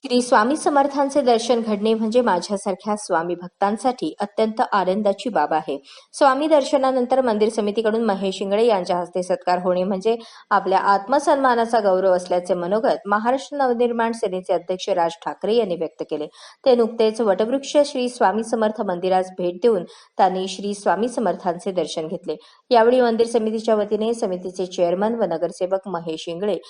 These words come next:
यांनी राज ठाकरे यांचा श्री स्वामी समर्थांचे कृपावस्त्र,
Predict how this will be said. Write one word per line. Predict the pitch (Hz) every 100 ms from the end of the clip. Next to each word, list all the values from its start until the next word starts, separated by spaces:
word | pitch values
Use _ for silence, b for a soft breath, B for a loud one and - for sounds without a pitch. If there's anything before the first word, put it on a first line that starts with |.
| B B
यांनी | 240 233 240
राज | 190 196 196
ठाकरे | 220 240 196 208
यांचा | 202 196 220 214 B B _
श्री | - 254
स्वामी | 247 214 233
समर्थांचे | 269 285 233 240 214 214
कृपावस्त्र, | 208 196 190 185 196 185 185 - 220